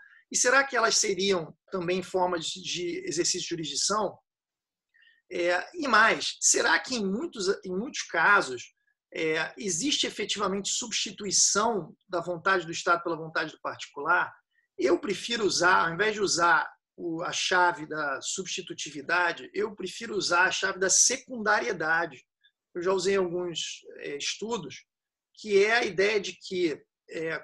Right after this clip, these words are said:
quando o problema chega ao judiciário, ele chega num segundo nível de abordagem, quando não se conseguiu resolvê-lo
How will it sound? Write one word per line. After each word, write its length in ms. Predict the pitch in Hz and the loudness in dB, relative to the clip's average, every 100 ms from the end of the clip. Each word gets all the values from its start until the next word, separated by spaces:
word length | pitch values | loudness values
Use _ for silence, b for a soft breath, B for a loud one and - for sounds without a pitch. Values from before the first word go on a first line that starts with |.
| - | -2
quando 440 | 226 269 269 - - | 2 2 0 -4 -12
o 140 | 208 | -4
problema 460 | 208 190 175 180 175 | 2 2 4 2 0
chega 460 | - 220 254 190 | 0 0 0 2
ao 100 | 170 | 0
judiciário, 720 | 165 170 - - 165 214 175 | 0 -4 -2 0 2 4 2
ele 220 | 165 196 | 2 0
chega 440 | 202 - 214 220 226 | 0 2 2 2 0
num 180 | 220 233 | -2 -2
segundo 480 | - 190 247 247 | -2 -2 -4 -4
nível 600 | 202 214 254 185 156 123 - _ | -2 0 0 0 -4 -6 -10 _
de 120 | - 170 | -8 -4
abordagem, 760 | 170 165 156 156 196 180 160 b b b | -2 -2 -2 0 0 0 -8 b b b
quando 320 | - 220 240 233 | -2 0 0 -2
não 380 | 220 220 269 | -2 2 2
se 260 | 302 - 269 | 4 2 0
conseguiu 480 | 240 233 226 180 220 | -2 -2 -2 -4 -2
resolvê-lo 800 | 220 190 196 160 165 185 208 233 | -2 2 2 2 4 4 4 -4